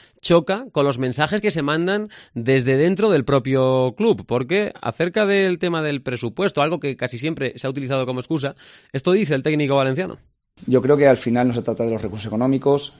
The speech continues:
Speaker 2: ni se trata del currículum, se trata de la cabeza. Tú tienes que, tienes que tener una predisposición total hacia la victoria.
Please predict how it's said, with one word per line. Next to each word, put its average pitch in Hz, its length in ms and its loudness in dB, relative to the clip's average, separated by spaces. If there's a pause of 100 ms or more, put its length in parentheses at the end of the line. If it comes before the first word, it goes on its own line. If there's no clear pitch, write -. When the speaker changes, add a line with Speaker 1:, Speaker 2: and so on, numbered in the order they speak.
(120)
Speaker 2:
ni 113 60 -6
se 110 80 -4
trata 113 180 -2
del 110 100 0
currículum, 135 500 0
se 113 260 -6
trata 110 240 -6
de 107 120 -2
la 104 120 -2
cabeza. 107 320 -6
Tú 92 120 -14
tienes 101 260 -6
que, 101 260 -4 (560)
tienes 107 200 -4
que 110 80 -4
tener 107 180 -2
una 104 140 -2
predisposición 110 560 -4
total 107 240 -4
hacia 104 180 -6
la 98 60 -4
victoria. 131 500 -2